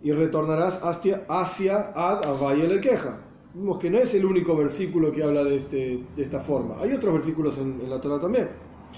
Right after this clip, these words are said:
Otra pregunta, entre paréntesis, las preguntas las responde solamente al final. Final, final, dedica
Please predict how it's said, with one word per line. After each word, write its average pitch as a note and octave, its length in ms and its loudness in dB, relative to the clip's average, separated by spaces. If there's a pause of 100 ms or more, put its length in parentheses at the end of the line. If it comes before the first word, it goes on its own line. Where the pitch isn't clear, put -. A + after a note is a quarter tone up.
(340)
Otra D#3+ 320 2
pregunta, F#3 760 2
entre C3 160 -2
paréntesis, D#3 340 2
las C#3+ 100 2
preguntas F3+ 320 2
las D3+ 100 2
responde D#3+ 320 -2
solamente A3 380 0
al D#3 80 2
final. C#3+ 480 -2
Final, G3 240 -6
final, G#3 440 0 (200)
dedica D3+ 640 0